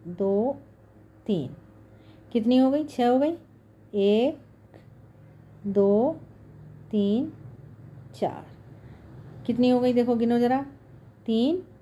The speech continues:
और तीन छः, चार दस, दस ये हो गई। ठीक है, और तीन, तीन छः और नहीं, चार, तीन सात और तीन दस, दस ये हो गई। तो हम अस्सी में दस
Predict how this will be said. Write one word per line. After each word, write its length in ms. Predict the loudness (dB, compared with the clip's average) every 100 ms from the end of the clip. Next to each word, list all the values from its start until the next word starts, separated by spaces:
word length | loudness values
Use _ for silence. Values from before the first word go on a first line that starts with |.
| -14
और 60 |
तीन 280 | -4 0 0
छः, 440 | 0 0 0 -2
चार 400 | -8 -6 -2 -2
दस, 420 | -2 -8 -12 -20 -20 -20 -20 -20 -6
दस 260 | 2 2 2
ये 120 | 2
हो 160 | 4 4
गई। 300 | 2 0 -6 -16 -20 -20 -20 -20 -8
ठीक 200 | -4 0
है, 180 | 0 -2 -8 -20 -16
और 140 | -6 -6
तीन, 640 | -6 -2 2 2 0 -4 -12 -10
तीन 180 | -6 -6
छः 480 | -6 0 2 2 -2 -14 -20 -20 -20 -20 -20 -20 -20 -20 -20 -8
और 500 | 0 4 4 2 -4 -6
नहीं, 280 | -4 -4 -6 -12 -8
चार, 560 | 0 2 4 2 0 -4 -20 -20 _ -20 -20 -6
तीन 260 | -4 -2 -4 -12 -20 -20 -20 -20 -20
सात 600 | -4 2 4 4 0 -6 -20 -8
और 160 | -8
तीन 440 | -6 -4 -4 -4 -6
दस, 260 | -8 -10 -8
दस 260 | -4 -4 -6
ये 100 | -10
हो 160 | -8
गई। 220 | -10 -12 -16 -20 -20 -20 -10 -2
तो 80 | 2
हम 260 | 2 0
अस्सी 320 | -4 -4 -2 0
में 180 | 0
दस 340 | 2 0 0